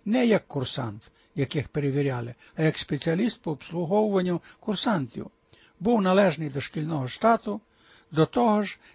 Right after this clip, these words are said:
я вже зжився з командним составом школи і був за межами підозри. Якщо я десь затримувався у віруючих,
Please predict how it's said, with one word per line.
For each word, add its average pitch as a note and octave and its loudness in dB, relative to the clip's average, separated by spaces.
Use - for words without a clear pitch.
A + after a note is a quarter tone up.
я D#3+ 4
вже D#3+ 2
зжився C#3+ -2
з - -12
командним D3+ 0
составом D3+ 0
школи G#3+ 2
і D3 0
був E3 2
за D#3 0
межами F#3+ -2
підозри. A#2+ -2
Якщо D#3+ 0
я G#3 6
десь F#3 2
затримувався F3+ 2
у F#3+ -6
віруючих, D3 0